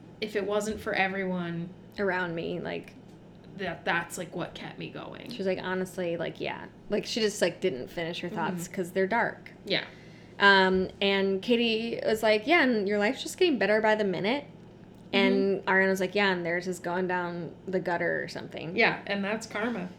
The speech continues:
Speaker 2: And that's when James is like, "And by the way"
Speaker 1: And okay, let me tell you
Speaker 2: "And
Speaker 1: something.
Speaker 2: by the way"
Speaker 1: When you said that Allie was a replacement for you,
Speaker 2: She's
Speaker 1: she's
Speaker 2: not.
Speaker 1: not, she's not a replacement.
Speaker 2: She's a fucking upgrade.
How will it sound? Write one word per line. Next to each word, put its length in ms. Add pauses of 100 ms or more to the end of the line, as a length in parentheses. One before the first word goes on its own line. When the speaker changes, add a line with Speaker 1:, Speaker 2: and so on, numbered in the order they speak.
(260)
Speaker 2:
And 100
that's 220
when 160
James 260
is 100
like, 260
"And 100
by 180
the 60
way" 340
Speaker 1:
And 380
okay, 280
let 200
me 100
tell 240
you 60
Speaker 2:
"And 100
Speaker 1:
something. 400
Speaker 2:
by 160
the 100
way" 400 (640)
Speaker 1:
When 220
you 140
said 420
that 160
Allie 400
was 160
a 80
replacement 680
for 120
you, 580
Speaker 2:
She's 120
Speaker 1:
she's 80
Speaker 2:
not. 120 (360)
Speaker 1:
not, 80
she's 120
not 160
a 40
replacement. 720
Speaker 2:
She's 60
a 40
fucking 300
upgrade. 720